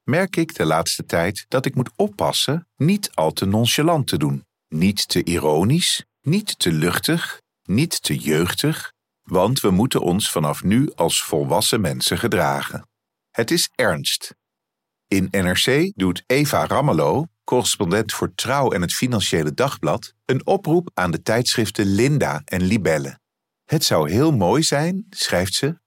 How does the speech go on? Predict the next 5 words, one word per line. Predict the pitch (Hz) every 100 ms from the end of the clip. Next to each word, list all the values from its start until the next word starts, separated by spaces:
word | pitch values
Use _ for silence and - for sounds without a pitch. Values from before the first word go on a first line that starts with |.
| -
"als | 123
damesbladen | 101 127 151 190 165 165 165 - - 120 151
hun | - 113
miljoenen | 110 120 101 143 185 175
lezers | 101 78 76 120 123